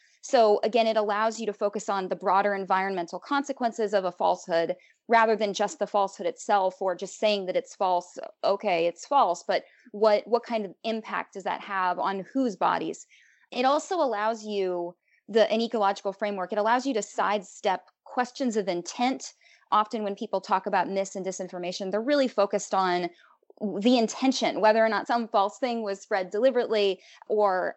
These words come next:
unintentionally. And while that's an important question to ask, in some ways it's also kind of moot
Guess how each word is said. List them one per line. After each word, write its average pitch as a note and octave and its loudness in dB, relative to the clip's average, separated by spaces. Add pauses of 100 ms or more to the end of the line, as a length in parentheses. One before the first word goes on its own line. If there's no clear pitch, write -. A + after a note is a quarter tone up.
unintentionally. G3 -2
And A#3+ 0
while A3 0 (440)
that's C4+ -2
an D#4 0
important C#4 -4
question B3+ -6
to - -6
ask, C4+ -4
in A#3+ -4
some F4 -6
ways F4+ -4
it's A3 -4
also A#3+ -2
kind A#3+ -2
of F3+ -6
moot G#3+ 0